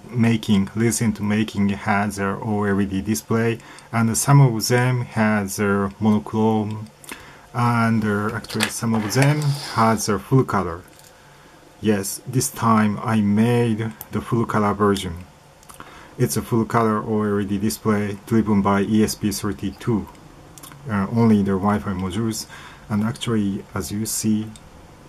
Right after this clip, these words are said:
the response is very high, very rapid. Actually,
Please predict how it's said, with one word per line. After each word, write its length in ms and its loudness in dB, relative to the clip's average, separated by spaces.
the 100 -2
response 560 0
is 80 -4
very 300 4
high, 360 -4
very 560 2
rapid. 560 -2
Actually, 440 -4